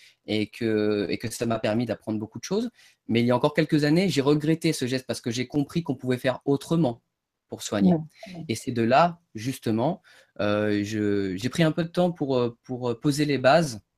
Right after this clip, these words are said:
Speaker 1: là, pour t'expliquer un petit peu tout ça, pour vous expliquer un peu tout ça, euh, parce que, justement, grâce à ces bases-là, c'est ça qui m'a fait, euh, découvrir, euh, tout ce qui est, euh, ce qu'on appelle médecine alternative.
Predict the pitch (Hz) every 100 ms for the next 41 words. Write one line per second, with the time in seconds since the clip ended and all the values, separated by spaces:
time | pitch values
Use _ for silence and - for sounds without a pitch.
0 | _ _ - 110 123 120 127 - 135 147
1 | 131 - - 120 113 143 - 113 147 160
2 | - 139 147 120 120 117 - 160 - -
3 | - - _ - 113 110 110 110 107 107
4 | 107 104 101 101 _ _ _ _ _ _
5 | - 127 - 131 151 156 139 151 - 147
6 | 147 160 127 139 165 151 - 131 131 123
7 | 139 165 - - - - - 131 - 170
8 | 175 - 135 131 - 151 151 147 120 143
9 | 139 151 139 139 156 175 135 113 - 131
10 | - - 135 135 147 165 170 _ _ _
11 | _ _ - 110 - 131 123 123 147 147
12 | 135 131 147 - 127 131 131 131 - 101